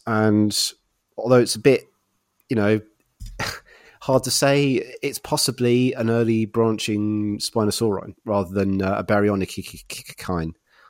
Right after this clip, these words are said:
So, yeah, possibly an early branch on the Spinos-, sort of tree going towards Spinosaurus and Sigilmatosaurus and all that lot. Um, it's another interesting implication.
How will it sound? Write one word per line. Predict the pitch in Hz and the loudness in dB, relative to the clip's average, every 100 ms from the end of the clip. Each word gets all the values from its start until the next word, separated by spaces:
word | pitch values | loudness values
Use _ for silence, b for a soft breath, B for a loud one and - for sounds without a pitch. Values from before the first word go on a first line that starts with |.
| b | b
So, | - 107 101 101 104 104 - - B B B B B B B _ _ _ - | 0 2 2 2 2 -2 -6 -20 B B B B B B B _ _ _ 2
yeah, | 113 80 - _ _ 110 | 2 2 -8 _ _ -12
possibly | 120 127 | -2 2
an | 110 | 4
early | 107 | 4
branch | 107 104 - | 2 2 0
on | 98 101 92 | 0 0 0
the | 98 95 | -2 -2
Spinos-, | - 117 101 92 - 113 | -4 0 0 0 -4 -10
sort | - 127 101 | -2 -2 0
of | |
tree | - 120 | 2 2
going | 107 101 98 | 4 2 0
towards | - 95 92 - | -4 -4 -4 -2
Spinosaurus | 101 92 - 104 92 92 98 | 0 0 -2 -2 -4 -4 -2
and | 92 92 92 | -2 -2 -4
Sigilmatosaurus | 87 117 104 95 92 - - 101 92 - | -4 -4 -2 -2 -4 -4 -4 -4 -4 -4
and | 95 87 90 104 | -4 -4 -6 -8
all | 87 | -8
that | 78 76 | -10 -12
lot. | 80 _ _ _ _ - | -16 _ _ _ _ -6
Um, | 90 92 | -4 -4
it's | 90 | -4
another | 117 104 | -2 -2
interesting | 107 98 107 - 98 | -2 -4 -6 -2 -4
implication. | 92 - 95 - 98 | -4 -8 -8 -8 -12